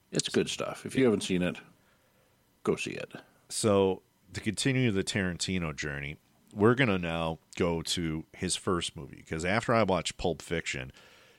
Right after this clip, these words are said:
Speaker 2: and found out, "Hey, do you know that Tarantino has a first movie?" I'm like, "Oh, he does? <laughs> Well, then,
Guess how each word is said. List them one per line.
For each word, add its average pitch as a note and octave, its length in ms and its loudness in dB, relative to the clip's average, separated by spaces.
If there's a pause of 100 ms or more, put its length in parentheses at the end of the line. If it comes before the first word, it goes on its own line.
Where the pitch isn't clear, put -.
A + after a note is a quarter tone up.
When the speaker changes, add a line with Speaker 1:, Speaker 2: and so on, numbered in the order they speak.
(360)
Speaker 2:
and G2+ 180 -2
found G#2 300 4
out, F2+ 220 0
"Hey, B2 200 2
do F2 80 -4
you F#2+ 100 0
know A#2 180 6
that F2+ 180 2
Tarantino F#2+ 520 -2
has F2 280 -2
a C2+ 240 -6
first - 420 -2
movie?" E2+ 400 -4 (560)
I'm A2+ 60 -6
like, E2 240 0
"Oh, G2+ 160 2
he D2+ 100 -4
does? F#2 680 -2
<laughs> - 40 -20
Well, A#2 260 6
then, F#2 480 0